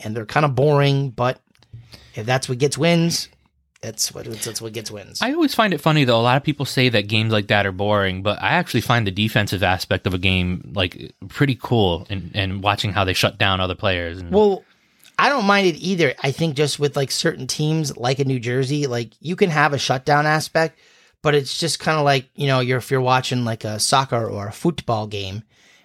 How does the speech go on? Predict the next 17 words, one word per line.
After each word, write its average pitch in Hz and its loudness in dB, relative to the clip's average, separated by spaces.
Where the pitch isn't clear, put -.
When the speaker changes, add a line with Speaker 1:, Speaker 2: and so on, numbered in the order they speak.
Speaker 1:
and 127 2
you're 123 -2
just 131 -2
kinda, 139 2
like, 131 0
passing 131 -2
the 123 -2
ball 123 2
around, 120 2
and 107 -4
you're 110 -6
just 113 -6
kinda 123 -2
like, 113 -6
"Do 156 -6
something," 117 -2
like 104 -16